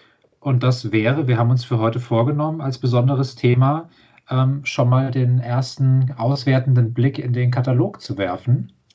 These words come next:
der ja die Tage schon, zwar noch ohne deutsche Preise und ohne deutsche Beschreibung, äh, aber doch zumindest in einer Form gekommen ist, die, ähm, als vorläufig final so,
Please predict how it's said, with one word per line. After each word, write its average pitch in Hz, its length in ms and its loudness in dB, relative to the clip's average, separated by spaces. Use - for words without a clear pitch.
der 107 120 0
ja 104 100 2
die 104 120 -2
Tage 107 340 0
schon, 117 300 0
zwar 110 200 -2
noch 110 160 -2
ohne 131 260 0
deutsche 127 480 0
Preise 135 540 -2
und 127 160 -4
ohne 123 160 0
deutsche 123 280 -2
Beschreibung, 131 600 -2
äh, - 80 0
aber 123 280 2
doch 120 140 2
zumindest 127 420 2
in 123 60 -2
einer 120 160 2
Form 131 360 2
gekommen 131 440 0
ist, 127 320 -8
die, 120 280 -2
ähm, 117 440 0
als 110 260 -4
vorläufig 120 720 0
final 113 440 2
so, 113 520 2